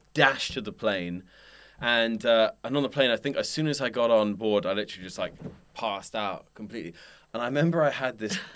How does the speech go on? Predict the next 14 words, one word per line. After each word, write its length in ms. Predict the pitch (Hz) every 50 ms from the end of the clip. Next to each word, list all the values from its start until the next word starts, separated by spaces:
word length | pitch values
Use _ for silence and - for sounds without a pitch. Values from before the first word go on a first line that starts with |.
| -
<laughs> 260 | - - - - - -
I, 140 | 123 135 139
as 220 | 147 147 151 151
I 80 | 170 160
was 180 | 160 156 -
sleeping, 320 | - 151 147 147 139 131 117
I 120 | 110 107 104
had 240 | 131 151 147 131
this 180 | 127 123 113 -
dream, 560 | - - 117 131 139 127 104 82 - - - - - - - -
like, 100 | 104 104 107
really 300 | 123 143 151 143 139 120
vivid 300 | 92 120 120 107 110 87
dream 440 | - 123 151 170 160 110 87 73